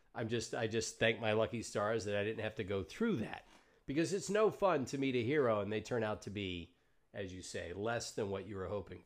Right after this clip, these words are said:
for. But I've always said that to myself too. I, I've said to myself,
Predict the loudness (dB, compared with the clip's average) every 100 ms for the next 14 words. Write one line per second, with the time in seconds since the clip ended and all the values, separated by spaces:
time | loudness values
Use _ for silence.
0 | -18 -18 -18 _ _ _ -12 -10 4 4
1 | 6 6 6 6 4 2 4 4 4 2
2 | 0 -2 2 2 4 2 0 0 2 2
3 | 0 -2 2 2 4 4 4 4 4 2